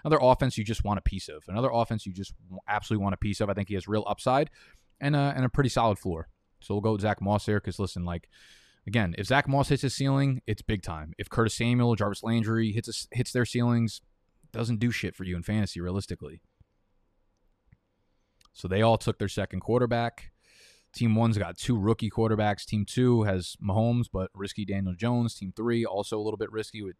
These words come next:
Tua. So I still think there will be, there, there, there's bargaining pieces there to be had. I like Gus Edwards here too, and I might even, I might even fuck around. I know people, uh, people are so corny with the handcuff lines, like, "Don't draft someone else,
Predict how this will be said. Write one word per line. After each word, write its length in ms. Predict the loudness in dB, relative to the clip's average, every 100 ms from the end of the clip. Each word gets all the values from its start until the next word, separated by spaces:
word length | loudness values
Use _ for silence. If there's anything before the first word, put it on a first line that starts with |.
| -2
Tua. 320 | 2 4 4
So 240 | 2 -2 -4 -16 -6
I 60 |
still 160 | 0 2
think 140 | 2
there 80 | 2
will 80 | 4
be, 220 | 2 0 -4 _
there, 240 | 0 2 0
there, 340 | -2 0 2 0
there's 220 | -2 -2
bargaining 480 | 0 0 0 -2 -4
pieces 300 | -6 -8 -4
there 180 | -4
to 160 | -4 -8
be 120 | -12
had. 360 | -10 -12 -12 -16 -20 _ _ _ _ _ _ _ _ _ _ _ _ _ _ _ _ _ _ _ _ _ _ _ _ _ _ _ _
I 80 | 0
like 180 | 0 2
Gus 240 | -2 -2
Edwards 320 | -2 0 0
here 180 | 0 -2
too, 380 | 0 2 2 2
and 100 | 0
I 60 | 0
might 220 | 2 2
even, 260 | 2 2 0
I 80 |
might 220 | 0 2 2
even 160 | 0
fuck 240 | 0 -2 0
around. 240 | 0 2
I 40 | 2
know 140 | 2
people, 460 | 2 0 2 0 -2 _ _ _
uh, 60 | -16 -8
people 220 | -6 -2
are 40 | -2
so 160 | -2
corny 360 | -4 -2 -2 0
with 100 | -2
the 80 | -6
handcuff 460 | -4 -4 -2 -2
lines, 320 | 0 0 2 -2
like, 180 | -6 -12
"Don't 260 | -6 -6 -2
draft 280 | -2 -2 -2
someone 260 | -2 0
else, 220 | -2 -4